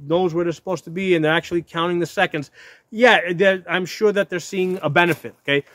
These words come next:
For the way that we're most likely to use these guns in a self-defense type of situation, we're most likely not gonna be doing room clearing, okay? Most likely we're gonna be taking a position of concealment or cover, um,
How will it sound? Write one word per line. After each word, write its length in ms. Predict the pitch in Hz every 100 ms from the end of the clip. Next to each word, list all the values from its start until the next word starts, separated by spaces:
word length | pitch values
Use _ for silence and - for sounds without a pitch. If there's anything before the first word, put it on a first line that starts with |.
| - - _ - _ _
For 340 | - - 202 185
the 100 | 180
way 320 | 214 254 262
that 260 | 233 202
we're 260 | 160 196 247
most 340 | 214 226 208
likely 360 | 202 202 196 214
to 120 | 190
use 280 | 180 202 180
these 240 | 196 170
guns 320 | 160 180 185 165
in 60 |
a 20 | 156
self-defense 720 | - 180 170 160 185 190 -
type 240 | 175 -
of 60 | 151
situation, 560 | 143 165 185 165 151 - _ - -
we're 300 | 151 170 165
most 360 | 160 220 254
likely 320 | 240 247 190 165
not 460 | 135 147 190 190
gonna 160 | 185 175
be 120 | 160
doing 340 | 151 160 156 139
room 200 | 185 175
clearing, 400 | _ 123 98 -
okay? 120 | - 139
Most 340 | 131 156 -
likely 320 | 170 170 170
we're 140 | 156 147
gonna 180 | 151
be 120 | 147 143
taking 400 | 165 165 170 147
a 40 | - _ _
position 420 | 139 160 - 160
of 180 | 135 _
concealment 600 | 143 - 170 185 185 127
or 80 | - -
cover, 300 | 165 175 - _ _ _ _ -
um, 460 | 135 135 131 131